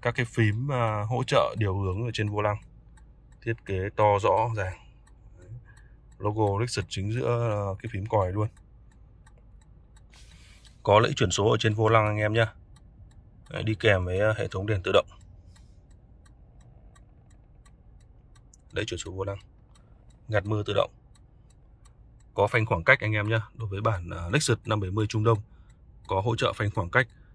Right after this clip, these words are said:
Chúng ta đi đến, à, sát vật cản, xe sẽ tự động phanh. Đấy. Đây là màn hình trung tâm của chiếc Lexus năm bảy mươi. Màn hình trung tâm rất lớn,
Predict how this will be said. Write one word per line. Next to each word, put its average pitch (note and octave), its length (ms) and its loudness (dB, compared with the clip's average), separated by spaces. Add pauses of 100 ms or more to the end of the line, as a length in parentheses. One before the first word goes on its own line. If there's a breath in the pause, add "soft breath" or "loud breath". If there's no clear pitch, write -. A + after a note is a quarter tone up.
(180 soft breath)
Chúng A2 100 -12
ta A2 100 4
đi A2+ 200 4
đến, G2 220 2
à, A2 120 4
sát G2 220 0
vật - 140 0
cản, - 220 2 (120)
xe G#2+ 280 -4
sẽ G#2 120 -6
tự - 120 -2
động G#2 180 2
phanh. A2 160 2 (880)
Đấy. F2+ 140 -14 (2500)
Đây A2+ 120 4
là A2 80 4
màn G2+ 160 -2
hình G2 160 -4
trung A2+ 180 -2
tâm B2 220 8 (280)
của G#2+ 100 -12
chiếc B2+ 240 -6
Lexus B2 280 -4
năm A2+ 140 0
bảy F#2+ 120 -6
mươi. G#2+ 260 0 (500 soft breath)
Màn G#2+ 140 0
hình A2 120 0
trung A#2 180 -4
tâm A2+ 200 4
rất A2+ 200 4
lớn, A#2 240 6